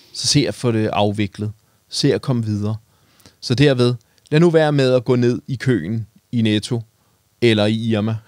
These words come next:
hvis den eksisterer endnu, og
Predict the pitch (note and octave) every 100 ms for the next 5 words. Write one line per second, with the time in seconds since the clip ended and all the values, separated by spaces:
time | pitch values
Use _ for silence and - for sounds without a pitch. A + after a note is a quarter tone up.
0 | _ _ _ _ _ _ _ A#2 - A2
1 | G2+ - G2 A2 D#2+ A2 G#2 - _ _
2 | _ _ _ B2 C3+